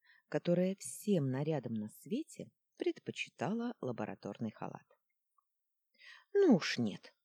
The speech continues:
праздник так праздник». Луна так воодушевилась, что чуть не прыгала от восторга. Они выгнали из комнаты ворчащего Фитчика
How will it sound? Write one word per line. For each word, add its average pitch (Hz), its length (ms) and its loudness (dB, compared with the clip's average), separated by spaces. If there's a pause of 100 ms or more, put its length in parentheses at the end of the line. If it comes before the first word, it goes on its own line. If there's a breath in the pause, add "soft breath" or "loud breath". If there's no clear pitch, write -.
праздник 381 500 0
так - 300 -2
праздник». - 680 -8 (760)
Луна 131 520 0
так - 260 -6
воодушевилась, 123 1040 -6 (220 loud breath)
что - 400 -8
чуть - 400 -4
не 127 140 -2
прыгала 123 560 -4
от - 160 -12
восторга. - 640 -16 (1040 loud breath)
Они 339 260 2
выгнали 165 520 2
из - 320 -8
комнаты 139 480 0
ворчащего 123 760 -4 (140)
Фитчика - 640 -6